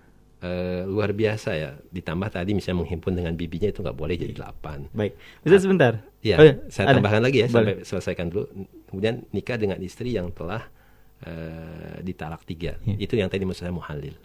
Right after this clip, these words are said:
Speaker 1: Kecuali
Speaker 2: Mm-mm.
Speaker 1: gitu kan, kalau dia sudah menikah dengan orang lain dengan pernikahan yang wajar dan berpisah pun dengan perpisahan yang, yang wajar, maka masih dibolehkan untuk kembali kepada istrinya yang lama.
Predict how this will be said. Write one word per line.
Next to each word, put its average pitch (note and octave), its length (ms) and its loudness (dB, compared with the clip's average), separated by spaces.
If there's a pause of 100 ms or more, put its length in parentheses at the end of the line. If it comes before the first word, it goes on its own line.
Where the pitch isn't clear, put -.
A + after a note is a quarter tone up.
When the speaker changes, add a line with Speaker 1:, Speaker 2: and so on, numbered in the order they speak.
(140)
Speaker 1:
Kecuali - 440 -6
Speaker 2:
Mm-mm. G2 240 2
Speaker 1:
gitu F2+ 80 -4
kan, G2 240 -4
kalau G2 480 -4 (380)
dia F2+ 160 -2
sudah F2 220 -4
menikah E2+ 340 -4
dengan E2 260 -6
orang D#2 240 -8
lain D#2 260 -6
dengan G2 200 0
pernikahan E2 420 -6
yang D#2+ 160 -4
wajar F2 580 -4
dan A2 280 -4
berpisah G2+ 440 -8
pun B2 160 -10
dengan F2+ 180 -6
perpisahan F2 520 -10
yang, G#2+ 200 -4 (500)
yang D2+ 200 -8
wajar, C#2+ 440 -10
maka D#2 280 -10
masih D#2 360 -12
dibolehkan D#2 540 -12
untuk D2+ 140 -14
kembali D2 360 -12
kepada C#2+ 320 -18
istrinya D2 360 -14
yang C2+ 120 -16
lama. C2 260 -20